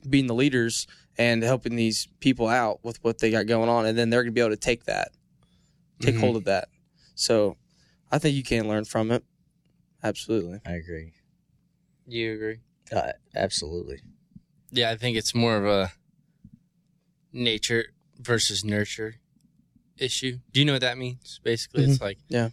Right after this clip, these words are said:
Speaker 2: you're either naturally born with it, or, like, you kinda are around a lot of people that constantly persevere. And we talk about it a lot, that you are who you hang out with. And I think you can be taught perseverance. Um, so, uh,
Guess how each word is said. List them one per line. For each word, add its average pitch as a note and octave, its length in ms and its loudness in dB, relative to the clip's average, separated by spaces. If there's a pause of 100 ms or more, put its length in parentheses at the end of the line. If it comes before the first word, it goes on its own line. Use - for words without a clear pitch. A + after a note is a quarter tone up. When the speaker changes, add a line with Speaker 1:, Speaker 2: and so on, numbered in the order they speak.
(120)
Speaker 2:
you're B2 200 2
either G#2 260 -4
naturally G#2 440 -4
born G2 280 -6
with G2 160 -8
it, G#2 100 -2
or, F#2 180 -6
like, F2+ 300 -14
you G#2 100 -10
kinda F#2 280 -8
are F2+ 160 -8
around F2+ 280 -6
a E2 40 -14
lot E2+ 180 -12
of - 80 -20
people G#2 280 -8
that E2+ 200 -6 (120)
constantly - 420 -8
persevere. F#2 640 -10 (720)
And D3 80 4
we - 80 6
talk C3 240 -2
about G#2 220 2
it F#2+ 60 0
a F#2 80 -2
lot, F#2+ 280 2
that F#2 200 -4 (140)
you A#2 200 4
are G#2 180 4
who A2+ 80 0
you G#2 160 2
hang F#2+ 200 -4
out G2 180 -6
with. F#2+ 180 -10
And A2 100 0
I E3 100 2
think D3+ 280 -4
you C3 80 -2
can B2+ 320 -2
be G#2 180 -2
taught G2+ 280 -2
perseverance. F#2 800 -12 (640)
Um, F2+ 400 -10 (500)
so, F#2+ 520 0 (460)
uh, F#2+ 320 -6